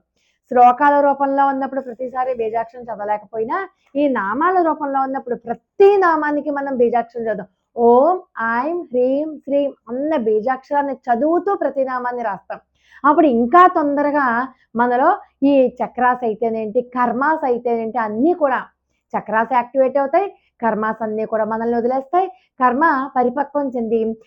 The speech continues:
మనకి ఏ ప్రయోజనం కోరే, లేకపోతే ఏ ప్రయోజనం అక్కర్లేదు అనుకుందాం అనుకోండి. సపోజ్ అమ్మవారే మనకి ఏది కావాలంటే అది అమ్మవారే ఇస్తారు. అంటే అమ్మవారి యొక్క అన్ని క్యాపబిలిటీస్ మనం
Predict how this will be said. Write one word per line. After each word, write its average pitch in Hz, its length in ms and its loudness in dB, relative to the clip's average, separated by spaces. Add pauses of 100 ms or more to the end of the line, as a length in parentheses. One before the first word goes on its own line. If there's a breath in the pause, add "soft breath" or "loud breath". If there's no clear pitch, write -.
(140)
మనకి 277 260 -2
ఏ 226 160 4
ప్రయోజనం 254 580 -2
కోరే, 247 300 0
లేకపోతే 240 560 0
ఏ - 20 6
ప్రయోజనం 240 420 0
అక్కర్లేదు 254 420 -6
అనుకుందాం 233 400 -6
అనుకోండి. 220 360 -6
సపోజ్ 196 420 -6 (500 soft breath)
అమ్మవారే 254 680 2 (220 soft breath)
మనకి 269 380 0
ఏది 277 500 2
కావాలంటే 240 680 0
అది 226 200 -4
అమ్మవారే 190 560 -10
ఇస్తారు. 180 340 -18 (380)
అంటే 240 120 -8
అమ్మవారి 233 540 -2
యొక్క 285 240 -4 (480 loud breath)
అన్ని 349 500 4
క్యాపబిలిటీస్ 269 800 2
మనం 294 220 -2